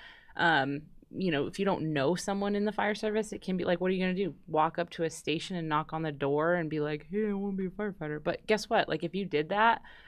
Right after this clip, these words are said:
I mean, obviously, probably not right now 'cause of covid, but in general, like, that, that would be something that,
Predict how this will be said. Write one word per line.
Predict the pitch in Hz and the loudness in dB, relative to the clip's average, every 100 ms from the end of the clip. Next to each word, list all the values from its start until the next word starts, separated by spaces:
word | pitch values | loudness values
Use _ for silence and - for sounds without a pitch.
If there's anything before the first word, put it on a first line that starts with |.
| - | -2
I | |
mean, | 180 | 4
obviously, | 180 165 156 151 - _ - | 4 4 0 -4 -6 _ -4
probably | 147 | 0
not | 143 - | 2 0
right | 139 | 0
now | 135 | -2
'cause | - - | -6 -14
of | - | -6
covid, | 151 135 135 139 - - - - | -4 -2 -4 -6 -16 -20 -20 2
but | 180 160 - - | 6 8 6 0
in | 180 196 - | -2 -2 -4
general, | 180 226 208 160 | 4 6 6 4
like, | 165 | 4
that, | 180 175 - - | 8 8 6 0
that | 185 - | 2 2
would | 180 165 | 0 -2
be | 196 | -4
something | 180 - 175 165 165 | -2 -2 -2 -2 0
that, | 147 | 0